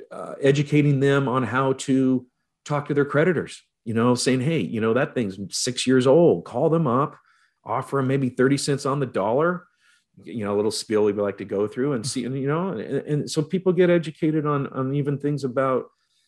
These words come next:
life things, you know, that may be outside the mortgage if they, not getting a home mortgage, but they wanna get their credit fit. You know, there's things that we're gonna help them through that I think will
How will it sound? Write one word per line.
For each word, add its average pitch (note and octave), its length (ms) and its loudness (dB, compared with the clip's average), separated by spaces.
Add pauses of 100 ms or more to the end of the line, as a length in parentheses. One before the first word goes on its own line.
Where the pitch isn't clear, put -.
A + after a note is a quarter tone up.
(240)
life D#3 420 -2
things, F#2+ 320 -8
you G#2+ 80 -6
know, G#2 120 -2
that A2 140 0
may B2 100 -2
be B2 120 0
outside C3+ 380 0
the G#2+ 60 -4
mortgage G2+ 400 -2
if G2 100 -10
they, G2+ 600 -4
not A2+ 200 -2
getting A#2 200 0
a - 20 -6
home A#2 220 -2
mortgage, A2+ 360 0
but G#2 140 -6
they A2 60 -2
wanna A2+ 200 -2
get A2 160 -6
their A2+ 120 -2
credit - 340 0
fit. - 180 -6
You A#2+ 120 2
know, A#2+ 80 2
there's B2 260 0
things D3+ 280 -2
that A2+ 120 0
we're A#2+ 120 0
gonna B2 180 0
help A#2+ 240 0
them A2+ 100 -4
through A2 220 -2
that G2+ 180 0 (340)
I A2+ 60 -2
think A#2+ 220 0
will G#2+ 260 2